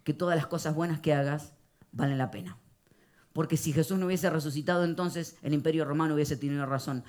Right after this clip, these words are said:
pero cuando fueron a la tumba no lo encontraron. Porque entendieron entonces que cualquier cosa que hagas en esta vida, cualquier acto de amor, cualquier acto de bien, cualquier situación en la que creas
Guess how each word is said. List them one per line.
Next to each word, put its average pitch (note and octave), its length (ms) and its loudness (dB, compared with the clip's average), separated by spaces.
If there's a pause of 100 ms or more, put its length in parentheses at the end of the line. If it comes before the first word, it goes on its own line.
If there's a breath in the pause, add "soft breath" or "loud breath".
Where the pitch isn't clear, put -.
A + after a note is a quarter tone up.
(140 loud breath)
pero D3 120 0
cuando C#3 220 0
fueron E3 320 0
a D#3+ 60 4
la D#3 100 2
tumba D#3 240 0
no C3+ 80 -4
lo C3 100 -2
encontraron. B2+ 680 -6 (460 loud breath)
Porque D#3+ 180 4
entendieron E3+ 480 6
entonces F3 400 2
que D3+ 120 -4
cualquier F3 420 6
cosa F#3 260 2
que F3 80 4
hagas E3+ 220 4
en E3 80 2
esta D#3 180 2
vida, E3 200 6
cualquier D#3 380 2
acto D#3 280 2
de C#3+ 60 4
amor, E3+ 340 2 (180 loud breath)
cualquier E3 300 6
acto D#3+ 240 2
de C#3+ 100 2
bien, F3 300 2 (160 loud breath)
cualquier F3+ 320 4
situación F3+ 400 -2
en F3+ 100 4
la D#3 100 4
que D#3+ 180 -2
creas F#3 440 4